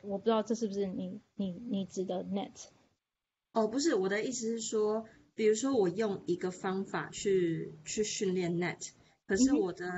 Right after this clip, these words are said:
Speaker 2: hidden layer 可能给它设定好几个不同，
Speaker 1: 嗯哼。
Speaker 2: 好几层不同的 for loop。
Speaker 1: 嗯哼，嗯哼，
Speaker 2: 我可能第一层设定，
Speaker 1: 嗯哼。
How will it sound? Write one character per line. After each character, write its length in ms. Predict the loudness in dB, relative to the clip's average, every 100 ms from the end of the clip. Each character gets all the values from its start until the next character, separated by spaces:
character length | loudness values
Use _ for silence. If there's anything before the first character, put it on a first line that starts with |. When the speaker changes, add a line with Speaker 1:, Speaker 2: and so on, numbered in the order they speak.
| -4
Speaker 2:
hidden 360 | -4 0 0
layer 300 | 2 2 0
可 140 | -2 -4
能 200 | -2 -2
给 80 | -2
它 160 | -2 -4
设 260 | -2 -2
定 380 | -2 0 0 -2
好 200 | -4 -4
几 200 | -4 -4
个 100 | -4
不 160 | -4 -4
同， 220 | -4 -4
Speaker 1:
嗯 60 |
哼。 0 |
Speaker 2:
好 160 | -2 -2
几 120 | -2
层 220 | -4 -4 -4
不 100 | -4
同 200 | -2 -2
的 100 | -4
for 320 | -4 -2 2
loop。 140 | 8
Speaker 1:
嗯 180 | 8 6
哼， 20 | -2 _
嗯 160 | 8 10
哼， 100 | 8
Speaker 2:
我 40 |
可 80 | 6
能 160 | 6 6 6 2
第 160 | -6 -6 -6
一 40 |
层 340 | -4 -2 0 0
设 320 | 0 0 0
定， 240 | 0 0
Speaker 1:
嗯 200 | 0
哼。 40 | -4